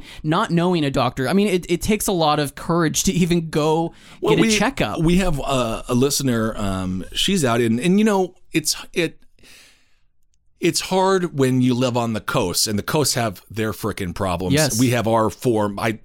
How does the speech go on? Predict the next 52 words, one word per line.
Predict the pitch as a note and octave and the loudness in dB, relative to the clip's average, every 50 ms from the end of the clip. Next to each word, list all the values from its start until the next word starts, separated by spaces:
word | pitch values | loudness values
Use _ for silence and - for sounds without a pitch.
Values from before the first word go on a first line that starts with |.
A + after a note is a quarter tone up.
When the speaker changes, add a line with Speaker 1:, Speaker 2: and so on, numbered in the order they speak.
| - - | -6 -2
Speaker 2:
I | A#2 B2 A#2+ | 0 0 0
actually | A2+ A2 - - A2+ | 0 -2 -2 0 0
love, | G#2+ C3 D3 C3 G2+ G#2+ | 2 4 4 2 2 0
I | A2 | 0
love | G#2 G#2 A2+ A2+ F#2+ | 0 2 2 0 0
the | G#2 G#2 | 0 0
Midwest. | G2+ F#2+ F2+ F2+ F#2 G#2 G#2 - | 0 0 -2 -2 -4 -4 -2 -2
I | G#2 | -2
love | F#2+ G2+ G2 F2 | -2 -2 -2 -2
the | G2+ | -2
Midwest | G2+ G2+ F#2+ G2+ G2+ - - | -2 -2 -2 -2 -4 -4 -6
of | G2+ | -8
this | G2 - | -8 -6
country. | - C3 B2 F3+ G3 | -6 -6 -4 -2 -2
And | D#3+ | -2
quite | - - A3+ A3 | 0 0 -2 0
frankly, | F#3+ A3 A#3 A3 F#3+ F3 | 0 0 0 2 2 2
everyone | F3 E3+ F#3+ F#3+ F#3+ | 2 2 2 2 2
in | F3+ | 2
the | F3+ D#3+ | 2 2
South | - - F3 E3+ D#3+ | 2 0 0 0 0
that | E3 D#3+ | 2 0
I've | D#3+ | 0
met | D#3+ E3 D#3+ | 0 0 0
is | D#3+ D3 - | 0 0 -2
unbelievable. | - - E3 E3 D3+ D#3 D#3 E3+ E3+ C3 A#2 A#2+ B2+ C3+ - - - - | 0 0 0 2 2 2 2 2 2 0 0 0 0 -2 -2 -6 -12 -6
Love | - C3 E3+ F3+ | -2 0 0 2
Nashville. | F3 D#3 D#3 D#3 C#3 - - D#3+ D#3+ | 2 0 0 0 0 0 0 0 0
It's | - D#3+ | 0 0
one | D3+ | 0
of | D3 | 0
my | D3 | 0
favorite | C3+ E3 D#3+ D3 D#3 C#3 | 0 0 0 0 0 -2
places | D3+ D#3 C#3 D#3 C#3+ B2+ | 0 0 0 0 0 0
ever. | C#3 C#3 D3 | 0 2 2
I'd | C#3+ C#3 | 2 2
love | C#3+ C#3+ | 2 0
to | D3+ | 2
live | D3+ F#3 F#3+ C#3+ | 2 2 2 2
there. | A#2 G2+ | 0 0
I'm | A#2 C3+ | 0 0
not, | D3+ D#3+ F3 F3 - - - - - - - - - | 0 0 -2 -6 -10 -18 -20 -20 -20 -20 -8 0 2
this | F#3 G3+ F#3+ | 2 4 4
is | F3+ C#3+ | 2 2
about | D3 C#3 B2+ B2 A#2+ A#2 | 2 2 2 0 0 -2
the | A2+ | -2
politics | - D3 D3 C#3+ C#3 B2+ - - A#2 - - - - - - - - - - - - | -2 0 2 2 2 0 0 -2 -4 -4 -4 -8 -8 -10 -18 -20 -20 -20 -16 -8 -2
of | A#2+ B2+ B2 | -2 0 2
these | B2+ B2+ B2 A2 | 2 2 2 2
areas | A#2+ A#2 G#2 G#2+ G2+ G2 G2+ G2+ F2+ | 2 0 2 2 0 0 0 -2 -2
that | - G2+ G2 G#2 | -2 -2 -2 0
is | G2+ F#2 E2+ - | -2 -2 -2 -4